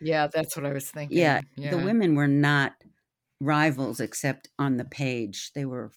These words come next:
Speaker 2: friends.
Speaker 1: So let me ask you, how's the narration then divided? A narrator for each time period?
Speaker 2: Yes.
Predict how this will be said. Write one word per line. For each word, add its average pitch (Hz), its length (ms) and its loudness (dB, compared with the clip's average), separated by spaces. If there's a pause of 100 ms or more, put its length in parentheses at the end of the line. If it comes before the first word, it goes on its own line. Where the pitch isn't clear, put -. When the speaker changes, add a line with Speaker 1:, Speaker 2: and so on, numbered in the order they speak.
Speaker 2:
friends. 135 600 -4 (260)
Speaker 1:
So 208 440 6
let 240 180 6
me 233 120 6
ask 202 280 6
you, 143 100 4
how's 190 440 6
the 180 120 2
narration 156 680 2
then 139 400 0 (100)
divided? 143 580 4
A 151 60 4
narrator 147 520 2
for 135 280 -6
each 143 360 -6
time 147 280 -6
period? 175 520 -4 (120)
Speaker 2:
Yes. 143 480 2